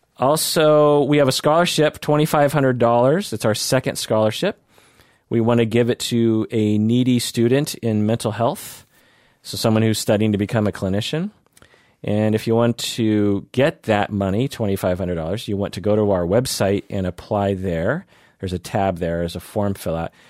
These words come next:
Fill it out by June thirtieth. Some of you are submitting answers. So there's an essay section, and some of you are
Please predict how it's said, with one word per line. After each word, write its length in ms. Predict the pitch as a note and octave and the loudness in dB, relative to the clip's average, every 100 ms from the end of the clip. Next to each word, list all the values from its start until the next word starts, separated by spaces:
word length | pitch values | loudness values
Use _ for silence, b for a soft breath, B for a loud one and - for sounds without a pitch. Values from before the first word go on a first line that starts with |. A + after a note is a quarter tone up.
| b b | b b
Fill 180 | - C#3+ | 0 2
it 80 | C#3 | 4
out 160 | C3 | 2
by 160 | A#2+ G#2+ | 2 2
June 300 | F#2+ A#2 A#2+ | 2 0 0
thirtieth. 800 | - B2 A2+ G2+ F2 B2+ - - b b b b b | -2 0 0 2 0 -2 -8 -20 b b b b b
Some 260 | - F#3+ | -2 0
of 100 | A#3 | 2
you 220 | G3 E3 | 4 4
are 300 | D3+ C3+ C3 - | 4 2 0 -4
submitting 840 | - - B2 B2+ D3+ D#3+ C3+ A#2+ - | -8 -2 0 2 2 2 2 0 -2
answers. 460 | C3 C#3 - C#3 - | 0 0 0 -2 -4
So 280 | - - B2 | -8 0 2
there's 200 | A#2+ A#2+ | 4 2
an 100 | A2 - - | 0 -2 0
essay 400 | D#3 - A2+ F#2 | 0 2 2 2
section, 600 | - F2+ - F#2 F2+ A#2+ b b b b | 0 -2 -4 -8 -8 -10 b b b b
and 140 | - B2+ | -4 0
some 180 | F3 G3 | 2 2
of 140 | G3+ | 2
you 120 | F3 | 4
are 220 | C3+ B2 | 4 2